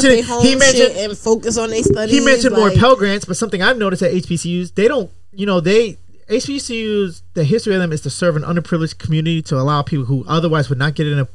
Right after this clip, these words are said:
Speaker 2: A
Speaker 1: opportunity to
Speaker 2: college
Speaker 1: go to college
Speaker 2: education, yes.
Speaker 1: to go. What I've noticed is, you know, you get that typical look to your left or you look to your right or you, one of you won't be here.
Speaker 2: But that's a
Speaker 1: That's college, right?
Speaker 2: Wait, but I was about to say, that's a P W I thing, 'cause
Speaker 1: But
Speaker 2: I went through that at Georgia Tech.
Speaker 1: Right, they do the same shit at H B C Us.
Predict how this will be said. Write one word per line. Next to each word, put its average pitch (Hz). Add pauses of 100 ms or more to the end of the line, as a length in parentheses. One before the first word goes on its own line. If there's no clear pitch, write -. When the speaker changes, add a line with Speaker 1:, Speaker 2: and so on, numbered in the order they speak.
(100)
Speaker 2:
A 147
Speaker 1:
opportunity 208
to -
Speaker 2:
college -
Speaker 1:
go 175
to 196
college 196
Speaker 2:
education, 175
yes. 165
Speaker 1:
to 127
go. 160 (460)
What 151
I've 208
noticed 208
is, 170
you 180
know, 151 (100)
you 190
get 202
that 180
typical 165
look 170
to 190
your 165
left 160
or 156
you 156
look 151
to 160
your 151
right 147
or 143
you, 139 (100)
one 151
of 147
you 143
won't 143
be 156
here. 180
Speaker 2:
But 262
that's 392
a 453
Speaker 1:
That's 262
college, 262
right? 254 (140)
Speaker 2:
Wait, 196
but 254
I 294
was 523
about 453
to -
say, 277
that's 359
a -
P 349
W 240
I 269
thing, 190
'cause 190
Speaker 1:
But 262
Speaker 2:
I 359
went 339
through 269
that 226
at 202
Georgia 196
Tech. 285
Speaker 1:
Right, 220
they 214
do 277
the 269
same 247
shit 226
at 202
H 196
B 175
C 196
Us. 143